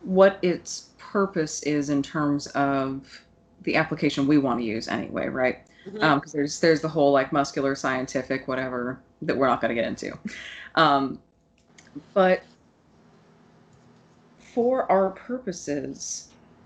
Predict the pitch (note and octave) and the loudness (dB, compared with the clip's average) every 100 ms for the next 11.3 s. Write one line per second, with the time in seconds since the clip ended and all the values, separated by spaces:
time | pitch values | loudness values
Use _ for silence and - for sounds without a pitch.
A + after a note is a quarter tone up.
0 | _ _ _ F#3 F#3+ F#3+ F3+ E3+ - F3 | _ _ _ 2 4 6 4 0 -6 0
1 | F#3 F3+ F3 F3 B3+ A#3+ - G#3 G3+ E3+ | 2 4 2 2 0 0 0 0 2 0
2 | C#3+ - C#3+ - C#3+ C#3 C3+ - - - | 0 0 -2 -2 0 0 0 -4 -12 -2
3 | E3+ D3+ C3+ B2 - - _ _ _ _ | 0 2 2 -2 -6 -12 _ _ _ _
4 | - F#3 F3 D#3+ - D#3 D3+ D3+ - C#3+ | -6 -6 0 0 2 2 2 0 0 0
5 | C3+ B2 A2+ B2+ D#3+ A#3 G#3+ G3+ E3+ C#3 | 0 -4 -6 -2 2 4 4 2 2 0
6 | D3 A#2 - - - - G3 G3+ F#3+ D3 | -6 -8 -8 -6 -8 0 4 6 4 0
7 | - - _ _ D#3+ F3+ G#3+ G#3+ G3+ - | -6 -20 _ _ 0 4 6 6 2 2
8 | E3 E3 D#3+ D#3+ - - - E3+ D#3 - | 0 0 0 -4 -6 -12 -6 -4 -4 -6
9 | - - D#3 D3 C#3+ D3 D3+ D3 B2+ B2+ | -14 -8 -4 -2 -2 2 2 2 -2 -4
10 | F2 - - - _ - _ _ D#3 C#3 | -4 -10 -12 -14 _ -20 _ _ 2 4
11 | C3+ C3 | 2 -4